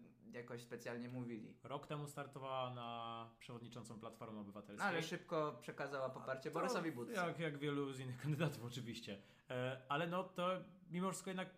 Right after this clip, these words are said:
Speaker 2: pokazuje moim zdaniem te, to, że no, nie była ona na pewno politykiem z tylnego siedzenia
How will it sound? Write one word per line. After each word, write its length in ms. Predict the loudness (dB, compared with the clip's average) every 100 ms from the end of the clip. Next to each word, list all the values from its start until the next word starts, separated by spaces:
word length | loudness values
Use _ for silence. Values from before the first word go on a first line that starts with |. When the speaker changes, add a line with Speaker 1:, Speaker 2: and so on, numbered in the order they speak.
| -8 -6
Speaker 2:
pokazuje 480 | -2 0 0 2
moim 220 | 2 0 -2
zdaniem 400 | -4 -2 -4 -4
te, 480 | -4 -2 0 -2 -4
to, 160 | -4 -2
że 140 | -2
no, 200 | -4 -6
nie 220 | -6 -6 -2
była 300 | 4 6 6 4
ona 520 | 0 -2 -2 -2 -4
na 80 | -6
pewno 200 | -8 -8
politykiem 400 | -6 -6 -6 -8
z 60 | -4
tylnego 280 | -2 0 -2
siedzenia 500 | -4 -4 -4 -4